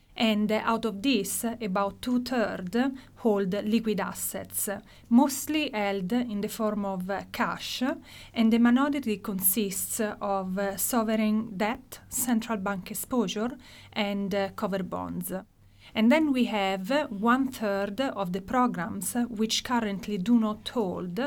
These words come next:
liquid assets, and this is mainly for two reasons.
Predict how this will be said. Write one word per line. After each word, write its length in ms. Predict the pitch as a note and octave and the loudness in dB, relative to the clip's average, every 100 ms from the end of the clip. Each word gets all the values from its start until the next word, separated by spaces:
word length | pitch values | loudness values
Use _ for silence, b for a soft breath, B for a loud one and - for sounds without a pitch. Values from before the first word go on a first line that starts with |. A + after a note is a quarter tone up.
| A#3+ | -2
liquid 320 | F#3+ F#3+ F#3+ | -4 -2 -2
assets, 580 | F#3 F#3 - G3 - - D#4 B B B | -4 -4 -8 -8 -6 -4 -6 B B B
and 180 | A3+ A3 | 4 6
this 160 | C#4 B3+ | 6 4
is 80 | |
mainly 760 | G#3 G#3 A#3+ B3+ A3 F#3 F#3 A#3+ | 2 4 6 6 6 4 2 0
for 280 | B3 - G3 | -2 -4 -6
two 240 | - A3+ | -2 -2
reasons. 600 | G#3 F3+ - F3+ F3 - | 0 -2 -4 -6 -6 -6